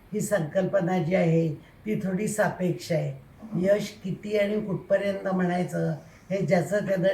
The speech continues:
ठरवायचं आहे. याला कोणी माणसं ठरवता,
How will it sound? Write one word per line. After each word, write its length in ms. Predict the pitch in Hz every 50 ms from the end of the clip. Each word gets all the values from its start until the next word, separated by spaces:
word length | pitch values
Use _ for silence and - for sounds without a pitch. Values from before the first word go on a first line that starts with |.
| -
ठरवायचं 560 | 170 170 170 160 160 170 170 170 165 - 165 160
आहे. 300 | 151 151 147 147 - - - - - - - - - 180
याला 220 | 185 180 180 196 202
कोणी 300 | 196 - 196 185 185 202
माणसं 560 | 202 202 185 180 175 165 156 - - 190 202
ठरवता, 760 | - 190 190 185 170 175 175 170 - 180 180 180 180 180 170